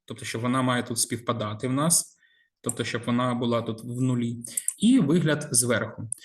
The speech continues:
Пам'ятайте, що в нас, коли ми виділяємо наші фігуру,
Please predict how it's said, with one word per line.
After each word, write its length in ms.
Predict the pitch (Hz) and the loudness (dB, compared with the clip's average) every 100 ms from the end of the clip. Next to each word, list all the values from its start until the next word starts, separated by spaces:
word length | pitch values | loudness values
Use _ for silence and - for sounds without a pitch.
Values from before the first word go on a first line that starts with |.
| - _ | -20 _
Пам'ятайте, 480 | 185 214 214 135 123 | 4 6 6 2 0
що 180 | - 135 | 0 2
в 40 | |
нас, 220 | 165 185 | 4 6
коли 240 | - 151 156 | 4 4 2
ми 120 | 147 | 2
виділяємо 520 | 143 143 143 127 120 | 0 -2 -2 -2 -2
наші 280 | 120 117 123 | -4 -4 -6
фігуру, 640 | - 127 208 269 269 - | -4 2 4 6 4 0